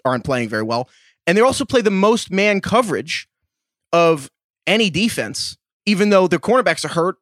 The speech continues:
and not very effective. They have Jeff Okudah, who's coming back, who's a rookie. I think Hopkins is gonna shred them. I think the Cardinals are gonna shred them. I think this is gonna put Matt Patricia on the chopping block. And I think Kenyon Drake's just gonna be a huge part of that and get a lot of goal line touches. And this is gonna be week,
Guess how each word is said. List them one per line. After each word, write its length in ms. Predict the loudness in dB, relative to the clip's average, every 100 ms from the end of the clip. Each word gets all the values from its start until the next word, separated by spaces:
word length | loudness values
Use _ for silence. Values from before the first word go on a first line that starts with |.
| -2
and 100 | 2
not 160 | 2
very 160 | 2 -2
effective. 400 | 0 -4 -4 -6
They 60 | -6
have 100 | -2
Jeff 220 | -2 -2
Okudah, 400 | -4 -2 -2 -2
who's 140 | -4
coming 220 | -4 -2
back, 220 | 0 0 -2
who's 100 | -4
a 60 |
rookie. 340 | -4 -4 -6 -10 _ -6
I 80 | -2
think 140 | -2 0
Hopkins 440 | 0 0 -4 -6
is 80 | -6
gonna 160 | -4
shred 240 | -2 -2 0
them. 100 | -2
I 40 |
think 180 | -4 -8
the 60 | -4
Cardinals 420 | 0 0 0 -4
are 40 |
gonna 120 | -6 -4
shred 260 | -2 -2
them. 140 | -2 -4
I 60 | -6
think 160 | -6
this 180 | -8 -8
is 40 |
gonna 140 | -6 -4
put 140 | -4
Matt 180 | -2 -2
Patricia 400 | -4 -8 -4 -6 -6 _
on 100 | -4
the 80 | -4
chopping 380 | -2 -2 -2 -2
block. 280 | -2 -2 -6 _ _
And 80 | -6
I 40 |
think 160 | -4 -4
Kenyon 240 | -2 -2
Drake's 220 | 0 -4 -4
just 160 | -6
gonna 80 | -4
be 60 | -4
a 20 |
huge 260 | -4 -6
part 180 | -2 0
of 60 | 0
that 120 | -2
and 80 | -4
get 80 | -4
a 40 |
lot 180 | -2 -2
of 40 | 0
goal 120 | -2
line 160 | -2
touches. 340 | -2 -4 -4 -6
And 120 | -4 -2
this 140 | -4
is 80 | -6
gonna 160 | -4
be 80 | -4
week, 160 | -4